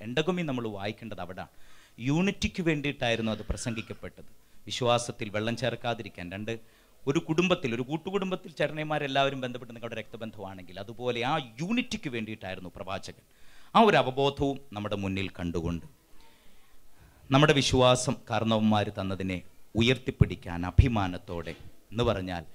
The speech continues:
ക്രിസ്തുവിനെ, തോമയുടെ ലക്ഷ്യം, ഇവിടെ വന്ന ക്നായ് തോമയുടെ ലക്ഷ്യം പ്രേക്ഷിത പ്രവർത്തനമായിരുന്നു. കാരണം അന്ന് അച്ഛന്മാരും കന്യാസ്ത്രീകളും അല്ല പ്രേക്ഷിത പ്രവർത്തനം നടത്തിയത്, അൽമാര് തന്നെയാണ്.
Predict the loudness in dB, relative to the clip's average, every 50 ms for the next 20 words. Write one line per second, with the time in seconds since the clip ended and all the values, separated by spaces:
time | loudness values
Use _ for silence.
0 | -18 -18 -18 -18 -14 -8 -4 -4 -4 0 0 2 2 4 2 0 0 -4 -10 -16
1 | -20 -20 -20 -20 -18 -18 -20 -12 -4 0 2 4 6 8 8 10 10 8 6 4
2 | 2 0 0 0 -2 -2 -2 -6 -14 -20 -20 -20 _ -20 -18 -18 -20 -20 _ -20
3 | -20 -18 -6 0 2 6 6 8 8 10 8 8 6 6 4 6 6 6 8 10
4 | 10 10 10 10 8 8 6 4 2 0 -2 -4 -4 -6 -8 -8 _ -2 0 0
5 | 0 2 2 4 6 6 6 6 6 2 2 2 2 2 2 0 -4 -8 _ _
6 | _ -18 -18 -18 -16 -10 -2 0 4 4 6 6 6 4 4 2 4 4 4 4
7 | 4 2 2 0 2 2 0 0 0 -2 -2 0 0 0 0 -2 -4 -8 -10 -10
8 | -12 -14 -18 -20 -20 -20 -20 -20 -20 -10 -6 -4 -4 -4 -4 -6 -6 -4 -6 -4
9 | -4 -6 -6 -6 -6 -8 -10 -14 -14 -12 -10 -10 -6 -6 -6 -6 -6 -6 -10 -12
10 | -14 -18 -20